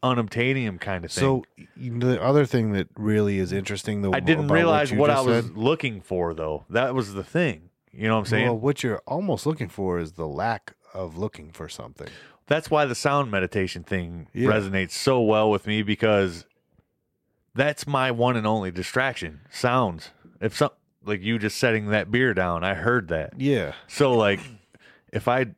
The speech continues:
Speaker 2: can
Speaker 1: recognize
Speaker 2: take you
Speaker 1: that
Speaker 2: out of it.
Speaker 1: and then say, "That's that,"
Speaker 2: It can take you out of it
Speaker 1: that's
Speaker 2: immediately.
Speaker 1: gone now. Push that away, center back out,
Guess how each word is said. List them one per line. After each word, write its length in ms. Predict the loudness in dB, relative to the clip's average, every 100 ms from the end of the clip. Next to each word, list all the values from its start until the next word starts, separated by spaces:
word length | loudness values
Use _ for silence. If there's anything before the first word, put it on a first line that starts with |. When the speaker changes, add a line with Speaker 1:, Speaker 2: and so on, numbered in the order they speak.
| _
Speaker 2:
can 100 | 2
Speaker 1:
recognize 280 | 4 4 4
Speaker 2:
take 180 | 2 4
you 60 | 4
Speaker 1:
that 80 | 6
Speaker 2:
out 140 | 4
of 120 | 0
it. 120 | -4 -2
Speaker 1:
and 140 | 2
then 100 | 2 2
say, 260 | 2 2
"That's 440 | 2 0 0 -8 0
that," 360 | 2 2 0 _ _ _ _
Speaker 2:
It 120 | -6
can 140 | -4 -2
take 280 | -2 -2
you 140 | 0 0
out 160 | 0
of 80 | -2
it 80 | 0
Speaker 1:
that's 220 | 0 0
Speaker 2:
immediately. 60 | 2
Speaker 1:
gone 300 | 2 2 0
now. 200 | 2 0
Push 280 | 2 0 2
that 160 | 2 4
away, 360 | 4 2 0 -6 _ _
center 360 | -18 -2 0 2
back 260 | 2 0 2
out, 320 | 2 2